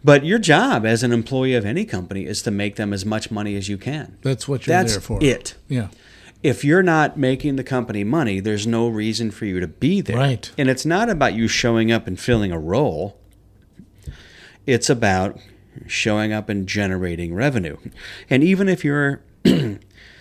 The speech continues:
Speaker 1: even if you're in a backline office job, it's all about revenue
Speaker 2: It's
Speaker 1: generation.
Speaker 2: all about, that's, there's, there's
Speaker 1: We're,
Speaker 2: really nothing else when it
Speaker 1: there's
Speaker 2: comes
Speaker 1: no
Speaker 2: to
Speaker 1: point.
Speaker 2: business. Yeah.
Speaker 1: Um,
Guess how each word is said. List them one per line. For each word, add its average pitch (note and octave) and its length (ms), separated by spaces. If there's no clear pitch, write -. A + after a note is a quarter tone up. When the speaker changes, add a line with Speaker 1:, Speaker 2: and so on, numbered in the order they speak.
Speaker 1:
even A3 240
if G#3+ 180
you're C3+ 220
in B2+ 140
a G#2+ 60
backline A2 580
office A#2+ 360
job, D#2 300
it's F#2+ 140
all G3 160
about E2+ 240
revenue F#2+ 260
Speaker 2:
It's D2+ 80
Speaker 1:
generation. A#2 400
Speaker 2:
all A2+ 240
about, G2 220
that's, A#2+ 260
there's, B2+ 280
there's C3 200
Speaker 1:
We're, C3+ 100
Speaker 2:
really E3 220
nothing C3 320
else A#2 260
when B2+ 140
it - 20
Speaker 1:
there's C#3 140
Speaker 2:
comes C#3 80
Speaker 1:
no C#3 100
Speaker 2:
to C3 60
Speaker 1:
point. B2 160
Speaker 2:
business. G#2+ 460
Yeah. A#2 180
Speaker 1:
Um, B2 680